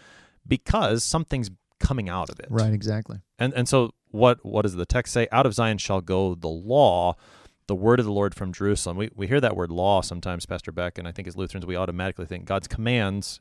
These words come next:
Speaker 1: and, and we have maybe a negative picture. I don't think that's what Isaiah has in mind
Speaker 2: Yeah, I
Speaker 1: here.
Speaker 2: don't think that's exactly what's going on here,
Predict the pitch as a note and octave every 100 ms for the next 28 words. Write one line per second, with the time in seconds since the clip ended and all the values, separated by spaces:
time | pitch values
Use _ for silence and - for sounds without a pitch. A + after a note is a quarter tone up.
0 | - F#2 F2+ F#2+ F#2 F2+ F#2 F2+ E2 E2
1 | G#2 D#3 G#2 D#2+ D#2 _ _ _ - -
2 | - F#2 F2 - G2 - C3 A#2+ G#2 F2+
3 | - - - _ - F2 D#2+ E2+ D#2 D2+
4 | D#2 D#2 D#2 B2 A#2+ C#3 E3 C#3+ A#2 G2+
5 | G#2 G#2 G#2+ - A2 G2+ - - G#2+ G#2
6 | G2+ G#2 G#2 G2 G2+ F#2+